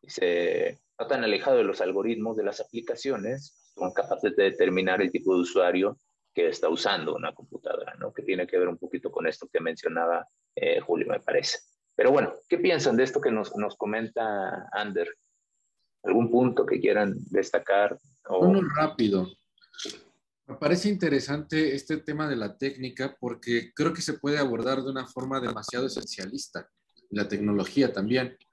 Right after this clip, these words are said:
Speaker 2: como si hubiera lo humano y aparte la tecnología. Yo pienso que la técnica y la tecnología,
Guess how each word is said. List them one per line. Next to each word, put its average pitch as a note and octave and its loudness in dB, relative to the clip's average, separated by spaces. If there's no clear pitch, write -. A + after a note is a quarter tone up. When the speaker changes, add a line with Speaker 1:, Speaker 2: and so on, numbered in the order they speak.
Speaker 2:
como B2 -4
si B2+ -2
hubiera C#3+ 4
lo C3+ 4
humano C#3 0
y A#2 -10
aparte B2+ -8
la A#2+ -2
tecnología. F#2+ -6
Yo C#3 -2
pienso D#3 2
que C#3+ 0
la A#2 0
técnica C#3+ 0
y G#2+ -2
la G2+ -2
tecnología, G#2 -2